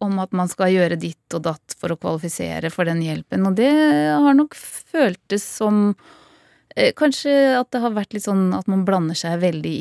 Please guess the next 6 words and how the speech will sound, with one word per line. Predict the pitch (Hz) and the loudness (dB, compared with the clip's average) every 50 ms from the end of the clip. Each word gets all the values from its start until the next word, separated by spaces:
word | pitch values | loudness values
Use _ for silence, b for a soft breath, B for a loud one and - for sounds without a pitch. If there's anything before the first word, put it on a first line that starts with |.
| 165 | -4
inn | 160 151 156 170 | -4 -4 -2 -2
i | 175 | -4
hvordan, | 165 160 165 151 160 160 160 160 160 160 160 160 - - - 180 | -4 -4 -4 -2 -2 0 0 0 0 0 0 -2 -2 -4 -4 -6
hvordan | 175 175 165 170 175 170 165 165 165 165 165 - - - 90 - - - | -4 -4 -4 -2 -2 -2 -4 -4 -4 -4 -2 -2 0 0 0 0 0 0
land | 180 175 165 165 170 170 170 185 180 | 0 0 0 0 0 0 -2 -2 -4
styres. | - - - 202 185 170 165 170 214 247 233 - | -4 -4 -2 -2 -2 0 2 2 2 2 2 0